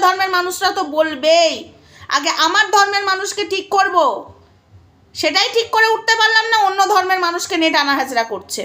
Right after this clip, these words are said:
এবং আমি নাকি করব, আমি নাকি এর প্রতিবাদ করব। প্লিজ আমাকে এরকম কমেন্ট করো না তো, আমাকে এরকম কমেন্ট করো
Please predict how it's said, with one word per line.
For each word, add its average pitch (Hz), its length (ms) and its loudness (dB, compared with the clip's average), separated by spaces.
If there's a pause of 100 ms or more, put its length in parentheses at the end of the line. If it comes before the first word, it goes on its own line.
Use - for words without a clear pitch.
(300)
এবং 349 180 2
আমি 320 200 0
নাকি 311 220 -6
করব, 269 300 0
আমি 277 180 0
নাকি 269 180 -4
এর 262 120 -2
প্রতিবাদ 240 400 -2 (100)
করব। 214 160 -4 (160)
প্লিজ 440 240 0
আমাকে 349 280 0
এরকম 349 260 0
কমেন্ট 320 300 -2
করো 320 160 0
না 330 120 -4
তো, 440 140 -8 (720)
আমাকে 453 360 0
এরকম 453 260 -2
কমেন্ট 415 300 -2
করো 370 180 2